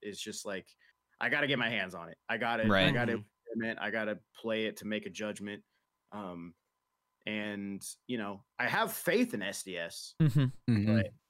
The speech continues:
Speaker 1: you know, we just gotta wait and see.
Speaker 2: They keep, I mean,
Speaker 3: No,
Speaker 2: they, they,
Speaker 3: definitely.
Speaker 2: they try, uh, you know, they,
Speaker 3: Yeah.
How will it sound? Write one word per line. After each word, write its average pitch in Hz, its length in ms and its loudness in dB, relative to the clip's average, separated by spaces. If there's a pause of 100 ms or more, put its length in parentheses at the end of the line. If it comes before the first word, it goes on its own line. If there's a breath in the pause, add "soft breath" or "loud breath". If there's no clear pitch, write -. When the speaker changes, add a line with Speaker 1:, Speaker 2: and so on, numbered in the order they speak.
Speaker 1:
you 113 80 -8
know, 92 180 -8 (280)
we 110 180 -4
just 101 120 -6
gotta 98 160 -2
wait 98 200 -2
and 82 80 -10
see. 104 320 -6 (200)
Speaker 2:
They 151 100 6
keep, - 300 4
I 147 80 6
mean, 156 180 8
Speaker 3:
No, 147 140 10
Speaker 2:
they, 175 40 8
they, - 60 4
Speaker 3:
definitely. 120 480 4
Speaker 2:
they 147 160 6
try, 98 500 4
uh, 92 560 2 (220)
you 92 120 0
know, 87 220 0
they, 101 160 0
Speaker 3:
Yeah. 80 120 -4